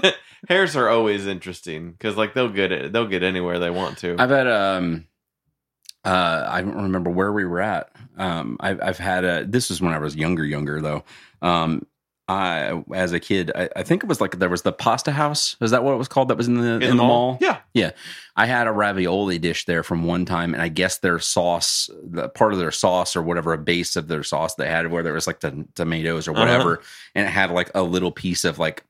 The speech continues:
Speaker 2: paper backing that was, like, on a can or something
Speaker 1: Oh,
Speaker 2: that
Speaker 1: yeah.
Speaker 2: was, like, pouring in and doing it, and that had made it through the process that there was, like, paper in there, and
Speaker 1: Nice.
Speaker 2: my mom or my dad was just like, "Can we have different ravioli for him, please?"
Speaker 1: Yeah,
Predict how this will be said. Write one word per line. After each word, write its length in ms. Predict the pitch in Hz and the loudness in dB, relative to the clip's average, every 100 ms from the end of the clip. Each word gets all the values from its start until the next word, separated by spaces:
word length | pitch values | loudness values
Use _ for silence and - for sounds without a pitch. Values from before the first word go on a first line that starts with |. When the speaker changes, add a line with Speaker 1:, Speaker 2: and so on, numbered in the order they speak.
| - | -6
Speaker 2:
paper 280 | 87 78 73 | -4 -2 -4
backing 540 | 76 76 71 80 76 | -2 -2 -2 -4 -2
that 120 | 76 | -4
was, 160 | 76 76 | -4 -4
like, 220 | 78 - - | -4 -4 -4
on 260 | 85 82 | 0 0
a 80 | 78 | -2
can 360 | - 82 78 85 | -4 -2 0 -2
or 60 | |
something 300 | 87 87 - | -2 -2 2
Speaker 1:
Oh, 140 | 185 156 | 4 4
Speaker 2:
that 100 | 78 | 2
Speaker 1:
yeah. 60 | |
Speaker 2:
was, 80 | 123 | 0
like, 140 | 82 - | -4 -4
pouring 320 | 87 82 78 | -4 -2 -2
in 120 | 78 | -2
and 140 | 76 78 | -4 -4
doing 240 | 78 82 | -2 -2
it, 100 | - - - - | -4 -8 -14 -2
and 160 | 92 92 | 2 2
that 140 | 85 | 2
had 160 | - 82 | 0 0
made 180 | 87 | 0
it 140 | 85 - | -2 -4
through 300 | - 98 92 | -2 0 0
the 120 | 85 | -2
process 560 | - 90 92 - 80 - | 0 2 2 0 0 0
that 80 | |
there 140 | 82 78 | -2 -2
was, 100 | 76 | -2
like, 160 | 80 | -4
paper 260 | 82 78 78 | -2 -2 -2
in 100 | 76 | -2
there, 140 | 76 | -2
and 120 | 80 76 | 0 0
Speaker 1:
Nice. 120 | 76 | -2
Speaker 2:
my 60 | |
mom 160 | 76 76 | -2 -2
or 80 | 73 | -4
my 160 | 73 | -6
dad 220 | 76 73 78 | -6 -6 -6
was 120 | 76 | -8
just 140 | 73 | -6
like, 160 | 76 - _ _ | -8 -8 _ _
"Can 120 | - 95 | -4 0
we 80 | |
have 180 | 107 90 - 82 | 0 -2 -10 -6
different 320 | 87 - 104 - | -4 -2 -2 0
ravioli 400 | 98 104 104 101 | 0 2 0 -2
for 160 | 104 | -2
him, 120 | 104 | -2
please?" 300 | 104 110 104 - | -2 -2 -4 -6
Speaker 1:
Yeah, 300 | 117 104 85 | 0 0 0